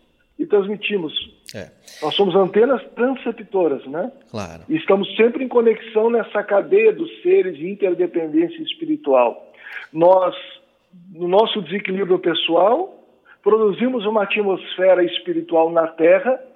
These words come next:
Speaker 1: perturbadora. Mas quando nos elevamos pela prece, pela conduta digna, pela prática do bem, nós também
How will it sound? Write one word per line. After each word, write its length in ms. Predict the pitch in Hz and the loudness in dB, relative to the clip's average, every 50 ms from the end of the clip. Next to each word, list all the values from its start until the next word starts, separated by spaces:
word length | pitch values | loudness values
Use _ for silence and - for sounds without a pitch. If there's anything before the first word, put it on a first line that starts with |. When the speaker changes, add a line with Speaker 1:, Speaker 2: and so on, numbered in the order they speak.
| _ _ - | _ _ -2
Speaker 1:
perturbadora. 880 | 190 196 185 - 190 180 180 196 190 180 - 160 147 143 127 - - - _ _ _ - - - _ | 0 0 0 0 -4 -2 2 4 2 2 2 0 -2 -2 -4 -6 -12 -18 _ _ _ -20 -20 -12 _
Mas 200 | - 160 156 - - | -2 0 0 -2 -2
quando 400 | - 180 196 220 247 262 247 247 | 0 4 4 4 4 4 2 -2
nos 180 | 226 220 175 | -4 -4 0
elevamos 520 | 202 214 202 196 170 160 190 190 185 - - | 0 2 2 2 0 0 -4 -4 -6 -8 -8
pela 260 | - 180 160 160 160 | -4 -2 -2 -2 -2
prece, 600 | 160 - 160 165 180 190 185 175 175 - - 139 | -4 -4 -4 0 2 2 2 0 0 -4 -10 -10
pela 220 | - 165 156 156 | -6 -2 -2 -2
conduta 520 | 151 - 156 160 151 147 175 170 - 170 160 | -2 -4 -6 -6 -6 -6 -6 -4 -2 -2 -2
digna, 520 | 160 - 170 202 208 190 165 175 165 147 | -2 -4 -6 -4 -4 -4 -2 -2 -2 -2
pela 220 | 147 151 151 156 147 | 0 2 2 2 2
prática 420 | 151 160 185 233 226 - - 233 | 0 0 0 0 0 0 -2 -2
do 100 | 226 226 | -2 -2
bem, 340 | 208 196 196 196 190 185 - - - - - - - - | 0 0 0 0 0 -4 -8 -14 -20 -20 -20 -20 -8 -2
nós 260 | 160 180 190 180 185 - | 2 4 4 2 2 0
também 280 | 190 180 185 202 196 | 0 2 2 2 2